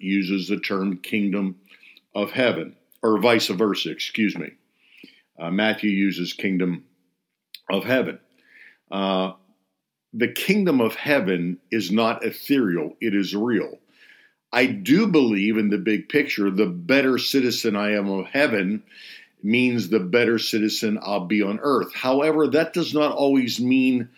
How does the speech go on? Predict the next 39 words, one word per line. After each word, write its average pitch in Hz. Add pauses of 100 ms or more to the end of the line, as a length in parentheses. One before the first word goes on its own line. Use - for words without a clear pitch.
(300)
compliance. 107
What 113
it 104
means 147
is 104
a 110
commitment 131
for 113
the 101
best 104 (420)
of 110
all 139
its 120
citizens, 107
not 113
just 117
some 151
of 123
its 107
citizens 98 (540)
or 127
the 117
citizens 120
that 104
happen 120
to 104
hold 110
power. 110 (720)
And 127
so 143
what 151
we're 147
really 190
comparing 127
it 113
to 123
is 110
eternal 160
government 104